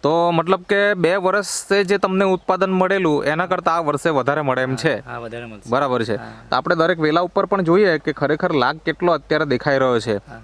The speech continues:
Speaker 1: ગઈકાલે જ આ, અ, તોડી
Speaker 2: હા,
Speaker 1: લીધેલા
Speaker 2: તોડ્યા,
Speaker 1: છે.
Speaker 2: ગઈકાલે તોડ્યા.
Speaker 1: તે છતાં બી અહીંયા આપણે જોઈ શકીએ કે કેટલું કેટલું, અ,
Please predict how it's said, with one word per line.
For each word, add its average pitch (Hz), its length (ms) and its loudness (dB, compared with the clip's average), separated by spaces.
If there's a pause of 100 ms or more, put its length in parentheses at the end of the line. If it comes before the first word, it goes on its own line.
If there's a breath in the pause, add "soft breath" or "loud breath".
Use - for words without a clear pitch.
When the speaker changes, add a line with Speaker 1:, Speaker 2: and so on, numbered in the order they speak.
Speaker 1:
ગઈકાલે 165 460 0
જ 165 80 -2
આ, 170 180 2
અ, 131 360 0
તોડી 165 300 2
Speaker 2:
હા, 190 80 4
Speaker 1:
લીધેલા 175 240 2
Speaker 2:
તોડ્યા, 156 200 0
Speaker 1:
છે. 151 40 -2
Speaker 2:
ગઈકાલે 135 280 -4
તોડ્યા. 131 260 -10
Speaker 1:
તે 165 80 2
છતાં 165 300 0
બી 185 120 2
અહીંયા 180 220 2
આપણે 175 220 0
જોઈ 160 180 4
શકીએ 165 340 0
કે 160 100 -2
કેટલું 156 320 -2
કેટલું, 160 600 2
અ, 120 280 2